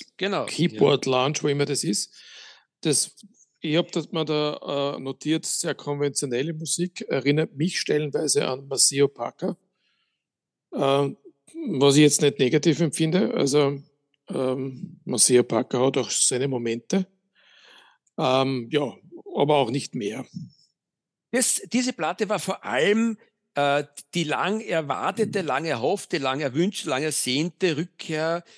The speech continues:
Speaker 1: des James Carter, ich sage mal, wieder zum Traditional Jazz der ersten eins, zwei, drei, vier Platten. Nachdem eben, äh, beginnend mit, äh, ja, spätestens mit, äh,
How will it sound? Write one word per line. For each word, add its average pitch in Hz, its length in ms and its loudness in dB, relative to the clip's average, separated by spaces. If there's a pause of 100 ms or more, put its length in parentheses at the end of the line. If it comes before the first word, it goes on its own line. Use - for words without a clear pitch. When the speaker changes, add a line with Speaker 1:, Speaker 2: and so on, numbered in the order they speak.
(540)
Speaker 1:
des 139 200 0
James 147 300 0
Carter, 151 760 0
ich 151 120 -6
sage 147 200 -2
mal, 139 260 0
wieder 147 280 0
zum 147 380 -2 (520)
Traditional 160 680 2
Jazz 139 440 -2
der 139 160 -6
ersten 143 600 -4
eins, - 280 -6
zwei, 131 140 -2
drei, 120 240 -2
vier 135 240 -2
Platten. 117 500 -6 (320)
Nachdem 156 500 -2
eben, 151 440 -4 (300)
äh, 127 320 -6 (360)
beginnend 175 540 0
mit, 160 320 -2
äh, 139 420 -6 (1300)
ja, 151 200 -6
spätestens 160 540 0
mit, 143 260 -4
äh, 143 300 -10